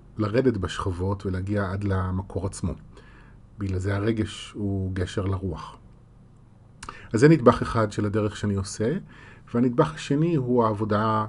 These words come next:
או ההסתכלות על המציאות כהשתקפות של מי שאני. וכל מה שאני מזהה באנשים אחרים,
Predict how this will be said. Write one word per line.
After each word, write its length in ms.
או 140
ההסתכלות 600
על 80
המציאות 540
כהשתקפות 800
של 200
מי 120
שאני. 360
וכל 400
מה 180
שאני 280
מזהה 400
באנשים 480
אחרים, 580